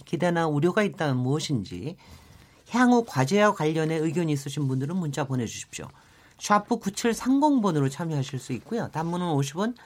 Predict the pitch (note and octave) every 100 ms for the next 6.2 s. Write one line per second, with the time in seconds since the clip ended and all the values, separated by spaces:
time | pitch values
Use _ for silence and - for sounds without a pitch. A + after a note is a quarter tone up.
0 | - - - - F3 E3+ E3+ F#3+ - D3
1 | D3 F3 F3+ D3 C#3 C3+ B2 A#2+ D#3 -
2 | - A2 F#2+ F2+ - - - - - -
3 | G3+ G3 D#3 C3 C#3+ C#4 B3 B3+ A3+ -
4 | A3 E3+ E3 F3+ D#3+ - B3+ C#4 D4+ -
5 | - - - - D4+ C#4 A3+ G3 D#3 A#2
6 | A2+ F#3+